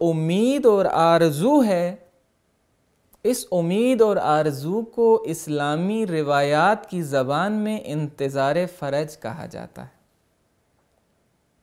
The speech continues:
تو ہمیں اس سوال کا جواب مل گیا کہ انتظار فرج کس امید، کس آرزو کا نام ہے؟ اس عظیم خوشخبری اور نوید اور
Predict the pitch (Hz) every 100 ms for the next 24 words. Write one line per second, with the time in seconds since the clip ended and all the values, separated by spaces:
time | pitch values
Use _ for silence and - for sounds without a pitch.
0 | _ _ 127 131 151 202 208 _ _ _
1 | _ _ _ - 151 - 135 156 196 190
2 | 156 151 208 202 175 151 170 214 220 196
3 | 170 160 156 151 131 139 147 185 190 -
4 | - 143 175 220 190 - _ _ _ 233
5 | 254 226 175 160 147 - 262 233 208 185
6 | 165 156 147 131 120 120 110 - _ _
7 | 240 262 - - 165 147 175 220 247 262
8 | 269 254 202 190 - 175 156 185 208 -
9 | 160 156 151 143 143 143 185 220 - -